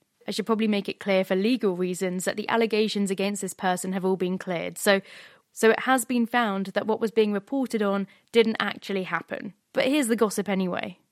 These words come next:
Anne McLean is an astronaut. She goes by the call sign Animal, a nickname she picked up in her rugby playing days. Shocker, a lesbian who plays rugby. So in twenty nineteen, her ex, I mean, it's a story about lesbians, of course there's gonna be an ex involved.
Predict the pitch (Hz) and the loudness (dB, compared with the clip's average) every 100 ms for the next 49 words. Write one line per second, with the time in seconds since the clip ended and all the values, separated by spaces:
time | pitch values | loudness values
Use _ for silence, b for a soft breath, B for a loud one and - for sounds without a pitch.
0 | _ _ _ _ _ _ _ 262 320 294 | _ _ _ _ _ _ _ 0 4 4
1 | 214 190 185 220 - - 208 202 180 - | 2 0 0 -2 -6 -6 -2 0 0 -4
2 | 190 175 - - _ _ - 349 240 202 | -4 -4 -6 -14 _ _ -4 0 2 2
3 | - 202 202 208 190 - 220 240 - _ | 0 -2 -2 -4 -4 0 2 2 -2 _
4 | 254 208 180 165 170 _ - 247 370 226 | 2 2 2 -2 -6 _ 2 2 2 0
5 | 196 226 - _ - 214 208 - 196 202 | 0 0 -4 _ -6 -4 -4 -6 -4 -4
6 | 208 220 208 190 - 190 180 180 175 170 | -2 -2 -2 -4 -6 -6 -4 -2 -4 -4
7 | 165 _ _ - 240 226 175 165 _ _ | -8 _ _ -6 -4 -4 -6 -10 _ _
8 | 185 170 180 - 233 226 - 226 240 190 | -8 -6 -6 -4 -2 -2 -4 -6 -4 -6
9 | 175 165 160 - b b b b - 262 | -6 -8 -8 -12 b b b b 0 2
10 | 269 359 359 277 247 220 190 180 190 185 | 2 0 2 2 2 2 0 0 -4 -4
11 | 208 196 - - - 208 196 - 208 196 | -2 -2 -4 -4 -2 0 0 -2 -6 -6
12 | - 214 196 185 180 190 180 180 175 175 | 0 2 2 2 0 0 -2 -2 -4 -4
13 | 175 - 190 180 175 175 180 170 175 - | -6 -6 -6 -4 -4 -2 -4 -2 -4 -4
14 | 180 - 185 170 165 160 165 - | -8 -6 -8 -4 -4 -4 -6 -14